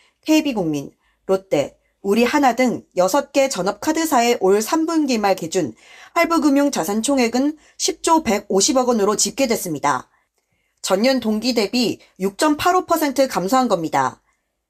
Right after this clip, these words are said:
할부금융 자산이 축소된 데에는 높은 조달 비용과 가계 부채 규모, 연체율이 작용했습니다. 고금리 장기화로 자금 조달이 어려워지고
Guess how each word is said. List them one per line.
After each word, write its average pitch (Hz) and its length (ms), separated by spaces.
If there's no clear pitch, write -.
할부금융 311 600
자산이 226 400
축소된 269 480
데에는 170 460
높은 202 400
조달 240 340
비용과 240 460
가계 214 320
부채 247 280
규모, 147 380
연체율이 254 560
작용했습니다. 190 880
고금리 285 420
장기화로 262 520
자금 277 340
조달이 247 340
어려워지고 175 720